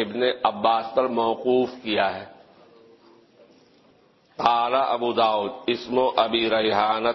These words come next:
عبداللہ ابن مطر۔ سند کے اندر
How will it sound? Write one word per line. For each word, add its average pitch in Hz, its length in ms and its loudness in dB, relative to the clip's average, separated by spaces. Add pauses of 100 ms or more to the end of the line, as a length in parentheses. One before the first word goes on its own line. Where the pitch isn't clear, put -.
عبداللہ 113 840 2 (120)
ابن 107 160 -4 (140)
مطر۔ 95 320 -2 (680)
سند 117 480 0
کے 120 80 2
اندر 117 300 2